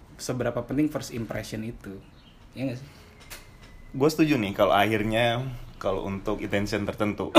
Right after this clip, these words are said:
Speaker 2: <coughs> taruhlah tadi perjodohan or something like that gitu ya.
Speaker 1: Iya.
Speaker 2: Kenapa jadi setuju? Karena first impressionnya, eh, sebenarnya gi-, balik lagi sih, relatif sih. Gue
Speaker 1: Mm-mm.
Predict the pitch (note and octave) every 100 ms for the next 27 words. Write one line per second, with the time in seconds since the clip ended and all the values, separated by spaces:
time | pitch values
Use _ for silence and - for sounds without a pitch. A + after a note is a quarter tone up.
0 | C5 C5+ A3+ D#3 F#2 G2 A2 B2+ A2 A2
1 | A#2+ G#2+ F#2+ G2 F2+ F2 E2+ E2+ E2 -
2 | F#2 F2+ F2+ E2 - - - - - E2+
3 | E2+ F2+ E2+ F2+ G2 - D#2+ C2 - C3
4 | A2 - - - - - - - - G2
5 | G2+ G2+ G2+ G2 D3 B2 G#2+ - - -
6 | - G#2+ F#3 F3+ C3+ A#2+ A2+ G#2 G#2 C3
7 | D3 F#3 G3 - - - - - - -
8 | - - - - - B2+ B2+ B2+ C3 C#3
9 | C3+ D3 F#3 A3+ E3 F3 - - - -
10 | - C#3 C3+ E3 E3+ A#2+ G#2 G#2+ G#2 G#2
11 | A2 G#2 D#2+ - - - C3+ B2+ A#2+